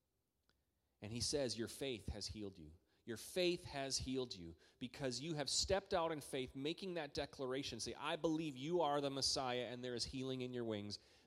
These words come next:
That seed of faith that she planted was rest-, returned to her in healing in God's miracle, in the miracle of Jesus in that moment, bringing healing to her. I love that story. I love that story when you understand some of the context that was going on.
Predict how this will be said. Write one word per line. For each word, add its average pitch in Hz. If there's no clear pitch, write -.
That 117
seed 185
of 196
faith 139
that 120
she -
planted 90
was 113
rest-, -
returned 170
to 151
her 95
in 101
healing 92
in 87
God's 87
miracle, 82
in 90
the 87
miracle 110
of 98
Jesus 87
in 92
that 87
moment, 80
bringing 101
healing 95
to 87
her. 82
I 104
love 110
that 101
story. 90
I 107
love 147
that 147
story 143
when 110
you 113
understand 131
some 123
of 113
the 107
context 139
that 87
was 92
going 107
on. 92